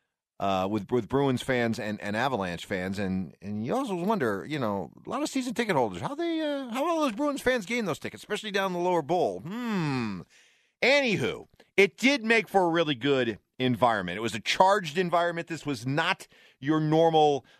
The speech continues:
late January, Wednesday night, run-of-the-mill, get it over with,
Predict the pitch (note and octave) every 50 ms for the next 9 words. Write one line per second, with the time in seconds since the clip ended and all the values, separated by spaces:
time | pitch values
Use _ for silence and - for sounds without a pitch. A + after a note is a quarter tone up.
0 | _ - G2+ A#2+ D3 E3 F3+ E3 - - C3 G#2+ F#2 G#2 C#3+ D#3+ D#3+ E3 D3+ D3+
1 | D3 D3 C#3+ C#3 C3+ C3+ C#3 C3+ C3+ - A#2 A2 A2+ C3 D3 D#3 D3+ B2+ A2+ A2+
2 | C#3 C3+ C3+ C3 B2+ B2+ C3 B2+ B2+ - - - - - A2+ A#2 C3 C3+ C3+ C3
3 | A#2 A#2+ A#2+ B2 B2 A#2 A#2 A2+ A2 A2 A2 G2 - _ _ _ _ _ _ _
4 | _ - G#2+ G2+ C#3+ C#3+ C#3+ C3 C3+ C#3 C#3 B2 B2+ C3 B2 B2 A#2 A2+ A2 G#2
5 | G2+